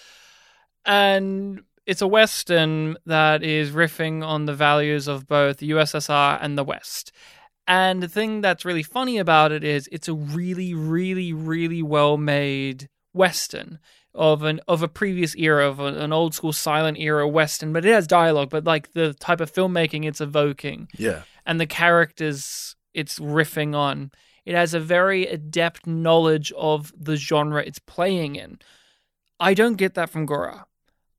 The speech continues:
Speaker 1: I think it is as simple as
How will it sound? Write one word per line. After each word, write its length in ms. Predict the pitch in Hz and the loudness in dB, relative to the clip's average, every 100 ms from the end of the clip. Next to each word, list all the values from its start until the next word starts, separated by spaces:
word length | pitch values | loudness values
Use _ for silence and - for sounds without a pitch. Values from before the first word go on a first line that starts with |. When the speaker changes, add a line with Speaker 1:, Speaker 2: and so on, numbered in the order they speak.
| - | 0
Speaker 1:
I 220 | 180 180 | 4 4
think 380 | - 202 190 - | 0 -4 -4 -2
it 180 | 196 185 | 2 4
is 300 | 180 180 170 | 4 2 0
as 320 | 185 175 156 | 0 0 0
simple 540 | - - 185 185 190 | -4 -4 -4 -4 0
as 280 | 180 175 165 | 4 4 2